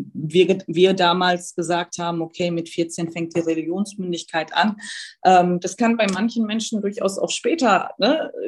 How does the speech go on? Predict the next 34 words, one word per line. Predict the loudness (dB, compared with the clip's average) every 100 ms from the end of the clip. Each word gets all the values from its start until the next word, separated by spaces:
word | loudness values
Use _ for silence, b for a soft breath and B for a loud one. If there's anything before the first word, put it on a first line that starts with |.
| -6
sch-, | -8 -2
äh, | 0
später | 0 0 2 2
der | 0
Fall | -2 -2 -2
sein, | -2 -4 -6
dass | -12 -6
sie, | 0 0 0 -4
äh, | -2 -2 -2
eine | -2 0
religiöse | 0 0 -4 -4 -2
Reife | -2 -2 -8
entwickeln | -14 -12 -14 -6 -6 -6 -8
oder, | -6 -2 0 0 -4 -6
äh, | -6 -4 -4
Entscheidungen | -2 2 2 2
treffen | -4 -8 -6 -4
möchten. | -4 -4 -10 -12 -12 B B B B 0
Äh, | 4 6
bei | 4 2
dem | 2 0
einen | 0 -2
oder | -2 -6
anderen | -6 -8
sicherlich | -6 -4 -4 -2 -4
auch | 0
eher. | 2 2 0 -6 -14
Also | -6 -6
insofern | -4 -6 -4 0 0 -2 b b b
ist | -2
das, | 0 0 -2
äh, | -2 2 2 -2
f-, | -6 -6
äh, | -2 2 2 0